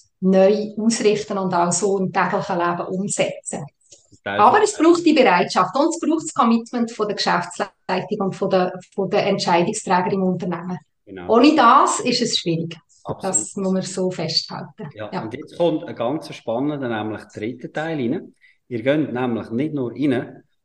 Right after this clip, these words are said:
Speaker 2: äh, schaut das Ganze an, macht Massnahmen, und zwar im mental- wie im physischen Bereich, könnt ihr begleiten, die Umsetzung sicherstellen, die Nachhaltigkeit sicherstellen.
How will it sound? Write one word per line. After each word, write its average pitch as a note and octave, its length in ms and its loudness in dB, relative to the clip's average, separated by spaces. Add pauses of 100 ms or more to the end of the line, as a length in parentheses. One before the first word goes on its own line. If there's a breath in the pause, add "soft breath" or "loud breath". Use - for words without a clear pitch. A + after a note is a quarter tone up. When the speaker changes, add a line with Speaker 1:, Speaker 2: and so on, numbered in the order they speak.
(200)
Speaker 2:
äh, A2 300 -6
schaut D3 200 0
das - 180 -16
Ganze A2+ 400 -4
an, A#2 220 -2
macht C3 280 -4
Massnahmen, C#3 680 -2
und A#2 140 -8
zwar G#2 420 -4
im G#2 260 -6
mental- G#2+ 560 -4
wie A#2 80 -2
im A2+ 100 -2
physischen C#3 400 -8
Bereich, C3 460 -4
könnt B2 220 -6
ihr C#3 80 -6
begleiten, A#2+ 640 -4
die - 80 -6
Umsetzung B2 460 -6
sicherstellen, A2+ 720 -8
die A2 40 -6
Nachhaltigkeit C3+ 640 -4
sicherstellen. B2 760 -6